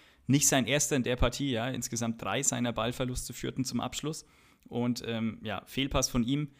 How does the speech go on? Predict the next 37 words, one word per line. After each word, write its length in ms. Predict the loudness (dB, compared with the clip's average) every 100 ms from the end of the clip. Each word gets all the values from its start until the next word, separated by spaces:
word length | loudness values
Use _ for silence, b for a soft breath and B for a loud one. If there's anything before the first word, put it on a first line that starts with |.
| b -2
Kemlein 460 | 0 2 0 0
im 100 | -2
Zentrum 380 | -2 -2 -2 -2
dazwischen, 600 | -2 -4 -4 -2 -2 -6 b
steckt 300 | -6 -4 -4
sofort 340 | -2 0 0 -2
auf 160 | -4
Saad 340 | -4 -4 -4 -2
durch. 280 | -2 -2 b b b b
Und, 300 | -4 -2 -2
äh, 260 | -4 -2
hab's 200 | -4 -4
letzte 260 | -4 -2 -2
Woche 160 | 0
schon 380 | 0 2 0 0 -6 -10
gesagt, 360 | -4 -2 -2
er 140 | -4 -4
ist 120 | -2
zweitausendvierundzwanzig 1000 | -4 -4 -4 -4 -4 -4 -4 -6 -6 -6
wieder 180 | -6 -4
richtig 280 | -6 -8 -10
gut 200 | -8 -4
drauf. 220 | -4 -4
Jetzt 160 | -8 -8
macht 180 | -8 -6
er 40 |
den 140 | -4
Doppelpack 480 | -4 -6 -4 -4 -4
zum 160 | -4 -4
drei 200 | -2 -4
zu 140 | -4
zwei. 340 | -6 -2 -2 -2 b b b b
Und 500 | -4 0 2 0 -6 -16 _ _ _ _ _ _ _ -12 -2
ja, 140 | 0
Spiel 260 | 0 -2 2
lange 320 | 4 4 2
offen, 460 | 0 0 -2 -4